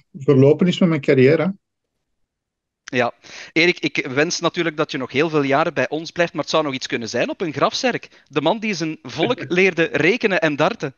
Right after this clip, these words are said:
Speaker 2: <laughs>
Speaker 1: Ja, dat zou wel, <laughs> dat zou wel een leuke, leuke spreuk zijn natuurlijk, ja. Ja, ja.
Speaker 2: <laughs>
Speaker 1: Maar
Speaker 2: Goed.
Speaker 1: rekenen, rekenen, ja, het hoort erbij, hè.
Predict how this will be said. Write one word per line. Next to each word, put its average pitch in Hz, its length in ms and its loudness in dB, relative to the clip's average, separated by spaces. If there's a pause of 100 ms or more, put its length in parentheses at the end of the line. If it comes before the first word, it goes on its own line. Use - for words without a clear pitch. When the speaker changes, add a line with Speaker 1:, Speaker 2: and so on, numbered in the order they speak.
(440)
Speaker 2:
<laughs> - 600 -4 (280)
Speaker 1:
Ja, 151 280 8
dat 139 120 2
zou 143 200 6
wel, 139 160 6 (100)
<laughs> 233 560 4
dat - 80 -4
zou - 240 4
wel 165 200 8
een 151 60 4
leuke, 151 380 6
leuke 135 280 4
spreuk 123 380 4
zijn 131 160 0
natuurlijk, 120 560 -2
ja. 127 260 -2
Ja, - 180 -4
ja. 135 200 -4 (120)
Speaker 2:
<laughs> 160 300 0 (100)
Speaker 1:
Maar 160 400 2
Speaker 2:
Goed. 185 320 4
Speaker 1:
rekenen, 165 120 6
rekenen, 170 380 6
ja, 151 60 8
het 170 160 2
hoort 147 240 4
erbij, 139 320 4
hè. 127 60 4